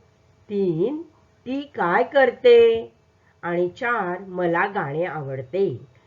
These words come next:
चारही वाक्यांच्या शेवटी पूर्णविराम दिला आहे. हं, आणि आपल्याला यातलं चुकीचं विरामचिन्ह कोणतं आहे ते ओळखायचं आहे आणि अचूक पर्याय क्रमांकाचं वर्तुळ तुम्ही आता रंगवणार आहात.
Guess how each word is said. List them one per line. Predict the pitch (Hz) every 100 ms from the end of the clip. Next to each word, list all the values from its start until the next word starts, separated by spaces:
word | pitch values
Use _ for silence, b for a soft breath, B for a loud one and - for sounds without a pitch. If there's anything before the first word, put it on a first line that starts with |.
| b b -
चारही | 262 247 269 311
वाक्यांच्या | 330 196 - 202 202 214 208
शेवटी | 202 254 285 - 202 226
पूर्णविराम | 277 277 202 208 190 175 165 147
दिला | 147 127
आहे. | 127 123 120 120 123 _ b b _
हं, | 254 311 147 - b b
आणि | 165 180
आपल्याला | 202 196 196 196 208
यातलं | 214 190 - 202 247 392 349 -
चुकीचं | 247 - 285 330 311
विरामचिन्ह | 254 208 208 196 208 196
कोणतं | 190 190 170 165 185
आहे | 175 175
ते | 175 190
ओळखायचं | 175 160 151 208 214 208 240
आहे | 226 220 233 277 403 B B B
आणि | 180 196 214
अचूक | 196 185 311
पर्याय | 330 233 196 190
क्रमांकाचं | 185 185 175 175 175 175 175
वर्तुळ | 156 127 185
तुम्ही | 190 180 151 151
आता | 135 196
रंगवणार | 320 196 151 143 127 127
आहात. | 127 127 127